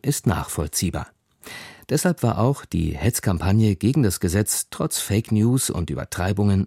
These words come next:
so erfolgreich. Bei aller Berechtigung hat die Kehrtwende aber einen hohen Preis. Der Einstieg ins postfossile Heizzeitalter wird sich dadurch an etlichen Stellen verzögern.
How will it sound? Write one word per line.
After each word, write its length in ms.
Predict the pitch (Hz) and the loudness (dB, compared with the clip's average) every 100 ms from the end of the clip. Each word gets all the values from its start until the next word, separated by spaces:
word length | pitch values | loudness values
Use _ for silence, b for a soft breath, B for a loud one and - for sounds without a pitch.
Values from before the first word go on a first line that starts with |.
| - | 0
so 240 | 117 92 | 0 0
erfolgreich. 720 | - - 117 - - - - _ _ _ B B B B B | -2 0 0 0 -8 -12 -16 _ _ _ B B B B B
Bei 180 | 120 117 | -2 2
aller 200 | 170 180 | 2 2
Berechtigung 720 | 131 117 - 113 98 92 80 | 2 2 2 0 2 2 2
hat 140 | 82 | -2
die 100 | 85 | -4
Kehrtwende 600 | - 110 - 104 101 101 B B - | 0 0 2 2 4 2 B B -4
aber 200 | 156 131 | 0 4
einen 260 | 127 113 - | 4 2 2
hohen 320 | 113 90 78 | 2 2 0
Preis. 500 | - 92 92 - - - _ _ B B B | -2 -4 -4 -6 -8 -12 _ _ B B B
Der 120 | 104 - | -4 2
Einstieg 680 | 156 202 - 101 85 - | 2 2 0 0 0 -4
ins 300 | - 92 - | 0 0 0
postfossile 840 | - 160 - - 95 - 95 87 76 | -2 -2 -2 -2 -2 0 0 0 0
Heizzeitalter 1040 | 113 - - - 76 73 - 98 104 95 B B B B | 0 -2 -4 -4 -4 -4 -2 0 2 0 B B B B
wird 120 | 147 | -2
sich 140 | 139 - | -2 0
dadurch 440 | 117 147 139 - | 2 2 0 0
an 160 | 95 - - | -2 0 -2
etlichen 440 | 156 - - 92 | -2 0 0 0
Stellen 380 | - 85 78 76 | 0 0 0 -2
verzögern. 640 | - - - 78 - - | -2 0 0 -2 -4 -8